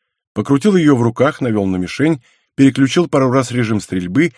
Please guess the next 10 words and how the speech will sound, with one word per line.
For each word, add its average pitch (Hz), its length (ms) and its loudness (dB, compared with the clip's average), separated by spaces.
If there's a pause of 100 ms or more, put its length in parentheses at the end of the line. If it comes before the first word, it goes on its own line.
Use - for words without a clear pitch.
(140)
отсоединил, 117 640 0
присоединил 117 600 -2
магазин. 101 560 -2 (400)
Действительно 113 720 -2
удобно. 117 480 -4 (800)
«Глушитель 147 540 0
интегрированный?» — 135 760 0
спросил 107 320 -6
я 95 140 -6
старика. - 480 -10